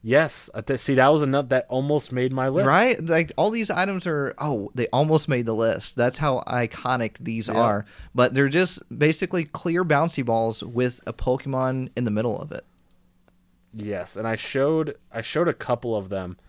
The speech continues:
Speaker 1: in my room tour video, at least the Jolteon one that I had out, 'cause I was still trying to figure out what I can do, 'cause it's just loose. I don't have any sealed.
Speaker 2: Yeah.
Speaker 1: And if you notice, any sealed ones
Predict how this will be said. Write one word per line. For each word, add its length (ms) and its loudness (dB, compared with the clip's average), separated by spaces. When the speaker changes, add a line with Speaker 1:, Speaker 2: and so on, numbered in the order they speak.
Speaker 1:
in 140 -2
my 160 -2
room 320 -4
tour 180 -4
video, 300 -2
at 40 -2
least 200 -4
the 80 -6
Jolteon 480 -6
one 220 -4
that 80 -4
I 60 -4
had 240 -4
out, 200 -4
'cause 120 -14
I 40 -4
was 340 -8
still 300 -6
trying 200 -8
to 60 -8
figure 240 -8
out 120 -6
what 100 -6
I 40 -4
can 180 -14
do, 100 -8
'cause 100 -10
it's 140 -8
just 200 -6
loose. 240 -4
I 60 -6
don't 140 -2
have 140 -4
any 180 -4
sealed. 340 -4
Speaker 2:
Yeah. 180 2
Speaker 1:
And 240 0
if 120 -2
you 80 2
notice, 420 6
any 160 -2
sealed 400 -2
ones 460 -6